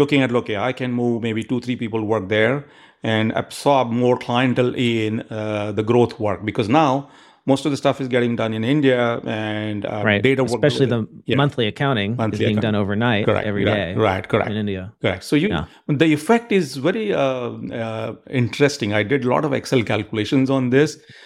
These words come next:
Speaker 1: So the moment you actually, uh, do this, you're first increasing your profitability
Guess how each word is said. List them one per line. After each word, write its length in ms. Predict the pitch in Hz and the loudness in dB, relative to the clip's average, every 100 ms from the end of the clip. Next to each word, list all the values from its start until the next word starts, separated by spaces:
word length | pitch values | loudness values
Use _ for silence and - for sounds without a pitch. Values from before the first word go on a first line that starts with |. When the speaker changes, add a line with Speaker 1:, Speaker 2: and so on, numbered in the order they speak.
| - | 0
Speaker 1:
So 100 | 147 | 2
the 60 | 120 | 6
moment 440 | 143 226 240 240 | 6 4 2 0
you 360 | 170 165 165 151 | 2 2 2 0
actually, 580 | 143 - 151 143 135 | -2 -4 -2 2 2
uh, 60 | 127 | 0
do 280 | 95 117 143 | 2 2 4
this, 320 | 156 202 - - - _ _ | 4 2 -4 -18 -20 _ _
you're 160 | 139 147 170 | 4 4 2
first 200 | 170 - | 0 0
increasing 460 | 131 120 143 147 | -4 0 0 4
your 100 | 139 | 2
profitability 840 | 143 110 104 - 127 120 120 156 | 4 2 0 -4 -4 -4 -6 -8